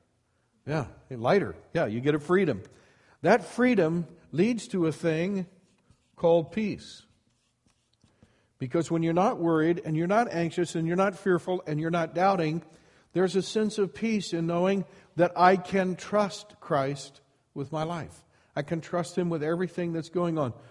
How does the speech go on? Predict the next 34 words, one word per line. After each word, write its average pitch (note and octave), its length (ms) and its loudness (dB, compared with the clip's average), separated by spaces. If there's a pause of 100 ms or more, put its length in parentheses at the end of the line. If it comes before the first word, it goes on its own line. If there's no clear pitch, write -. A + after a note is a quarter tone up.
(160)
Go F#3+ 100 -2
back G3+ 240 0
to G3+ 80 0
the F3+ 100 -2
video F3 400 0
that D3+ 120 -4
we E3 140 -4
saw E3+ 360 -4
earlier. E3 500 -2 (220)
Here's G3+ 200 -4
Drew F#3+ 240 -4
Brees. D3+ 580 0 (800)
He's D3+ 180 -4
a E3 40 -14
quarterback. D3 540 -2 (280)
He F3+ 80 0
makes F3 220 0
his D3+ 180 0
living F3 320 0
by C#3+ 160 2
throwing E3 460 -2
footballs C#3 580 0 (240)
and C#3 140 -2
throwing F3 400 2
them D3 260 -2 (220)
to E3+ 140 -2 (160)
accurately C#3+ 840 0
at D#3 180 -4
the E3+ 80 0
right E3+ 360 2
time. C#3+ 380 -4 (240)
He F#3+ 140 2
gets F3 360 2 (100)
injured G3+ 600 2